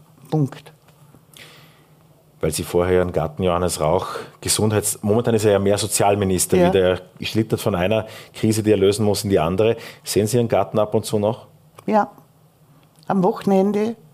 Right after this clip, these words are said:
Speaker 1: kommt er sehr oft nach Vorarlberg, nur ein oder zwei Tage. Und manchmal bin ich auch in Wien, ich sehe ihn schon noch.
Speaker 2: Muss man sich keine Sorgen machen, verändert das einen Menschen, wenn er Minister ist?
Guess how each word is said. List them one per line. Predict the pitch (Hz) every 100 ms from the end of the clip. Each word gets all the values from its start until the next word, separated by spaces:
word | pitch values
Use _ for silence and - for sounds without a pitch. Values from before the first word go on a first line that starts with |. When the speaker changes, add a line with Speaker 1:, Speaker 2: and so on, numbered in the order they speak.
| - -
Speaker 1:
kommt | 185 185 180
er |
sehr | 180 175 175
oft | 165 - -
nach | 185 -
Vorarlberg, | 175 190 185 185 180 - - - - -
nur | 185 170
ein | 156 185
oder | 175 165
zwei | 160 - 151
Tage. | 156 151 151 - 254 262 - - - - _ _ _ -
Und | 180 -
manchmal | 160 180 175
bin | 160 156
ich | 151 -
auch | -
in | - 147
Wien, | 147 -
ich | 151
sehe | - 139
ihn | 156
schon | - 147
noch. | 147 - - - - - - _ _ _ -
Speaker 2:
Muss | 90
man | 92
sich | 90
keine | - 90
Sorgen | 95 92
machen, | 95 92
verändert | 95 90 117
das | 120
einen | 113 110
Menschen, | 104 107 -
wenn | 110
er | 107
Minister | 104 110 - 123
ist? | 143